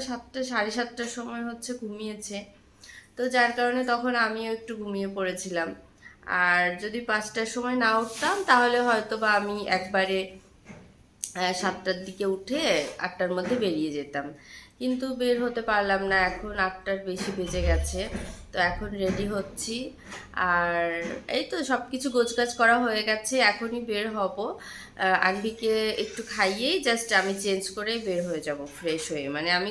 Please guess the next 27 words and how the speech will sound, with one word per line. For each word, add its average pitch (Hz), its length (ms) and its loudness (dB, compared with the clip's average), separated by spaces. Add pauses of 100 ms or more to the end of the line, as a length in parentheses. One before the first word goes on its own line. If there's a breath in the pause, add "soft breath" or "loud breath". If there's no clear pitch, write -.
ঘুম 233 140 -2 (120)
থেকে 254 160 -2 (100)
উঠে 240 180 -4 (120)
এখনও 233 340 -4 (560 loud breath)
ফ্রেশ 220 260 6 (120)
হইনি, 190 300 4 (640 loud breath)
just 196 220 0 (120)
ঘুম 208 140 -4 (120)
থেকে 214 200 -2 (140)
উঠেই 226 300 -2 (140)
জামা 190 260 2
কাপড়গুলো 202 440 -2 (100)
আগে 202 220 -2
গোছাচ্ছিলাম। 202 680 -2 (640 loud breath)
তো 185 80 0 (920)
আর 185 200 6 (140)
মামা 220 180 0 (100)
বাড়িতে 247 320 2 (140)
আজকে 233 260 -4 (160)
বাবা 208 200 4 (100)
মাও 220 200 0 (140)
আছে, 220 220 -4 (180)
মামা 190 200 0 (100)
মামিও 196 360 0 (120)
আছে, 214 300 -6 (480 loud breath)
তো 190 60 -6 (120)
জামাই 190 280 4